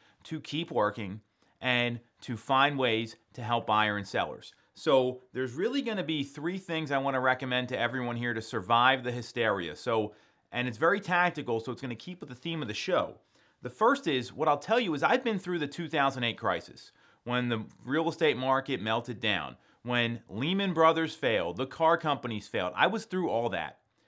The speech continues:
and my business went up that year. And the reason it did is because I showed up every day, I was ready to work, and I was getting on the phones, making more contacts, working to set appointments, and find people that are motivated.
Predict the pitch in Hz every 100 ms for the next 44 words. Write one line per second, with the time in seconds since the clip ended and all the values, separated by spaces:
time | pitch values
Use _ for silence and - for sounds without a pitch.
0 | _ 117 143 180 190 170 135 139 120 110
1 | 95 69 73 - - _ _ _ 117 123
2 | 127 214 240 220 160 139 113 107 131 123
3 | 120 113 - 180 196 170 170 175 117 104
4 | 101 101 _ - 107 107 101 139 196 208
5 | 131 104 101 - _ - 110 110 101 131
6 | 147 185 196 190 156 120 113 113 - _
7 | 95 107 139 196 196 202 196 156 123 123
8 | 123 117 120 - _ _ - 123 - 208
9 | 196 196 180 185 151 127 113 123 - _
10 | - 120 113 143 139 156 147 139 147 113
11 | 110 117 104 110 104 85 78